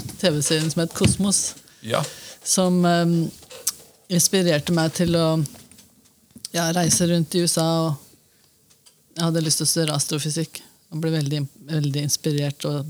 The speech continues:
Speaker 1: ble fysiker, og bodde lenge i U S A. <clears throat> Så da ville jeg ønsket meg Carl Sagan, og så tenker jeg, da måtte det være, være på Hawaii da, som har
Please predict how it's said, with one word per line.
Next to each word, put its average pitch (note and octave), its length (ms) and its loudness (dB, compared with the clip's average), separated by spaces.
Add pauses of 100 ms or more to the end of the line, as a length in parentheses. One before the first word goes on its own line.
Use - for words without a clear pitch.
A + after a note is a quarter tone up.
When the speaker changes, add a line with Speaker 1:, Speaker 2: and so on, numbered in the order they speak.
Speaker 1:
ble E3 100 0
fysiker, D3+ 640 -2
og D3 160 -2 (1000)
bodde F3 220 2
lenge E3+ 200 4
i E3 80 2
U D#3 80 0
S - 80 0
A. F3 140 -2 (380)
<clears throat> C#4+ 200 6
Så A#3 100 4
da G3+ 140 4
ville G3 180 4
jeg G3 120 6
ønsket D#3 200 0
meg F3+ 160 2
Carl E3+ 220 4
Sagan, E3 440 2
og D#3+ 60 0
så F3 140 0
tenker E3 340 0
jeg, D#3 80 2
da E3 80 4
måtte F3 260 2
det C#3+ 40 2
være, D3 220 0
være D#3 220 0
på D3 240 -2
Hawaii D#3+ 400 4
da, D3+ 140 2
som D#3+ 180 0
har D3 200 0